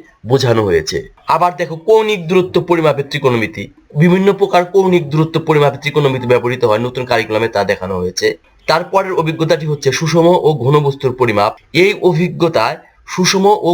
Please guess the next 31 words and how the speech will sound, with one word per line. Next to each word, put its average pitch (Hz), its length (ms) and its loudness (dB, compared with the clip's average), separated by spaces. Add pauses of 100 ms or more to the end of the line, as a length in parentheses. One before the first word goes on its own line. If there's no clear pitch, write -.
ঘনবস্তু 156 440 0
কিভাবে 147 400 0
পরিমাপ 156 340 0
করতে 110 260 -4
হয় 87 220 0 (200)
তা 143 120 0
ভালোভাবে 139 400 0
দেখানো 110 340 -2
হয়েছে। 92 300 -4 (420)
তারপরের 185 460 0 (100)
অভিজ্ঞতা 170 340 2
হচ্ছে 170 160 -2
বিস্তার 151 460 0
পরিমাপ। 82 360 -8 (300)
বিভিন্ন 131 320 2 (140)
অভিজ্ঞতা 131 600 0 (360)
তুলনামূলক 175 600 2
বিশ্লেষণ 143 420 -4
করলে 143 260 2
দেখা 127 280 -2
যায় 104 240 0 (320)
এখানে 170 300 0 (140)
বাস্তব 185 340 -2 (120)
জীবন 160 340 2 (260)
এবং 147 280 2 (340)
বাস্তব 170 460 -2
জীবনের 165 400 2 (120)
বিভিন্ন 160 260 4 (180)
প্রয়োগে 202 500 4 (100)
যে 170 100 2 (260)
গণিতের 175 380 2